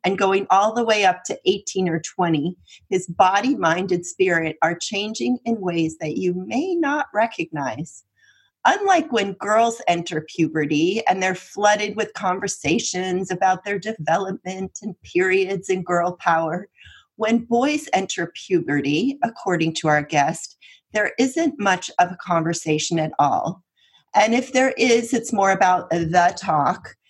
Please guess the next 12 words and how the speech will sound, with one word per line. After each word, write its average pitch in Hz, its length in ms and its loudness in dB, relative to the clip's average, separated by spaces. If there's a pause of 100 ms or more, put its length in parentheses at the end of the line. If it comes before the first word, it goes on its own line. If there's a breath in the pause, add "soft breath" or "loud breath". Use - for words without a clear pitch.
(180)
and 170 360 2
don't 180 240 0
get 202 120 0
her 226 100 2
pregnant 175 600 0
and 151 260 -2 (100)
don't 190 240 2
get 190 140 -2
an 190 120 0
S 175 220 0
T 190 200 0
I 151 400 2